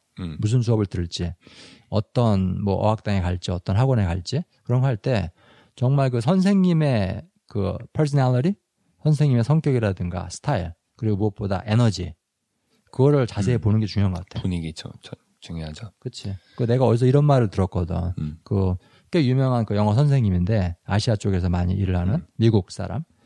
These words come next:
Speaker 2: 근데 그 사람이 그러더라고. "좋은 선생님은 학습자가 힘이 나도록 해준다."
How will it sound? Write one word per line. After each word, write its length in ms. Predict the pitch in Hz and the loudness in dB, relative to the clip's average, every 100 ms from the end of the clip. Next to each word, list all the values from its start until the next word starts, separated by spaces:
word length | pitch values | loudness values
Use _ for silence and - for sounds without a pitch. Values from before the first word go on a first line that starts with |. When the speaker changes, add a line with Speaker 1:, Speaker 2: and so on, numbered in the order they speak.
| - | -18
Speaker 2:
근데 180 | 85 110 | -8 -4
그 100 | 113 | 0
사람이 220 | 135 127 | 2 2
그러더라고. 580 | 95 90 87 90 87 87 - | 0 0 -2 -4 -6 -10 -2
"좋은 260 | 127 151 | 2 4
선생님은 760 | 135 135 120 113 107 127 92 85 - _ - | 4 4 4 4 4 2 2 -2 -10 _ -4
학습자가 720 | 160 - 156 - 101 139 208 _ _ _ _ | -2 -2 -2 -2 -2 -2 -4 _ _ _ _
힘이 280 | - 202 202 | -2 4 6
나도록 340 | 180 117 98 | 6 4 2
해준다." 460 | 92 92 85 85 - | 2 2 0 -2 -8